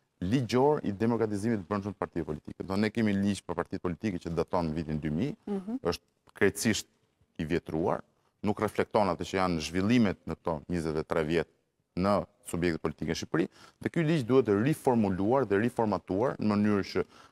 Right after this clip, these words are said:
Speaker 1: ajo që nuk ndodh vetveti ose brenda strukturave të detyrohet me ligj. Do,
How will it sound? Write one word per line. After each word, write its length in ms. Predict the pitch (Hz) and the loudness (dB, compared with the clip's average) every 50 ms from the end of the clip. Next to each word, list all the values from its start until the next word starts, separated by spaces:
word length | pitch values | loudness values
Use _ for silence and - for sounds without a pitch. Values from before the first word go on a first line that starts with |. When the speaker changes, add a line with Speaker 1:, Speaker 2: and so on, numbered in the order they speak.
| - | 0
Speaker 1:
ajo 140 | - 90 110 | 2 4 4
që 140 | 131 - 160 170 | 4 4 4 2
nuk 140 | 165 147 | 2 2
ndodh 420 | - 127 117 110 110 156 151 120 104 - - - _ - | 4 4 4 6 6 6 6 6 2 -2 -14 -20 _ -10
vetveti 580 | 87 87 110 104 90 98 104 - - 131 120 101 | -2 0 0 0 2 -2 -2 0 0 2 2 4
ose 220 | 87 82 - 98 | 2 2 0 -2
brenda 360 | 87 76 80 107 110 104 92 90 | -4 0 2 2 4 4 2 0
strukturave 520 | - - 85 - - 92 98 117 123 135 | -2 -4 -10 -6 -4 -2 0 0 0 -2
të 140 | 131 - 113 98 | -4 -4 -4 -2
detyrohet 580 | 90 98 90 - 101 92 92 98 98 - 98 92 - | -2 -4 -2 0 2 2 2 2 2 0 -6 -8 -4
me 100 | - 87 | -4 -4
ligj. 300 | 82 78 76 71 - - _ _ _ _ _ _ _ | -4 -4 -6 -8 -12 -16 _ _ _ _ _ _ _
Do, 120 | - 95 | -4 -4